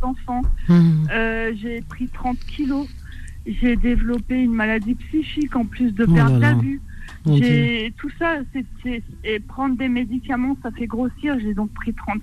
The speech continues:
Speaker 1: kilos.
Speaker 2: Mhm.
Speaker 1: Et là, je voudrais savoir comment faire, je n'y arrive pas. Je
Speaker 2: Pour
Speaker 1: n'en peux
Speaker 2: perdre
Speaker 1: plus,
Speaker 2: les
Speaker 1: Vanessa,
Speaker 2: kilos ?
Speaker 1: pour perdre, oui, j'essaye de faire
Speaker 2: Ah,
Speaker 1: du
Speaker 2: bah
Speaker 1: sport,
Speaker 2: alors,
Speaker 1: mais
Speaker 2: attends.
Speaker 1: j'ai du mal.
Speaker 2: Attends, je vais,
Speaker 1: C'est,
Speaker 2: non, mais je te donne, euh, mon truc à moi.
Speaker 1: c'est l'enfer.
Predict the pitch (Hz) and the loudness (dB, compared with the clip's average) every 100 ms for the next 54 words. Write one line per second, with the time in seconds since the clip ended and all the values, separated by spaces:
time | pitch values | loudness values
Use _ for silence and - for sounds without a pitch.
0 | - 254 320 440 - - 180 175 185 175 | -6 -2 -2 -4 -8 4 6 6 6 2
1 | 156 - 247 254 392 403 269 247 269 294 | -2 -6 -4 0 0 -2 -6 -6 -6 -4
2 | 339 - 330 302 359 359 - 330 302 294 | -4 -2 -4 -4 -8 -8 -8 -6 -2 -2
3 | 285 - 320 392 330 247 220 262 254 285 | -4 -8 -8 -8 -8 -8 -2 2 4 4
4 | 294 277 277 240 - - 262 254 220 302 | 2 0 -4 -4 -8 -4 -2 -2 4 6
5 | 294 277 - - 220 208 202 214 202 208 | 6 2 -4 2 2 2 0 2 0 0
6 | 208 240 311 269 240 - 294 277 240 - | 0 0 -2 -10 -12 -8 -8 -8 -12 -18
7 | 214 330 427 - - - 294 - 415 403 | -18 -8 -8 -8 -20 -10 -8 -4 -4 -4
8 | 359 - 285 285 233 254 240 214 208 320 | -6 -2 0 2 2 2 2 0 -2 -2
9 | 220 - 311 320 330 370 370 330 277 285 | -2 -2 -6 -6 -4 -4 -4 -2 -4 2
10 | 370 330 254 349 320 269 254 277 294 277 | 2 2 2 2 2 0 0 0 2 2
11 | 254 247 247 - 311 294 269 165 214 269 | 2 2 0 -2 -4 -2 0 0 0 0
12 | 208 208 - | 0 -2 -10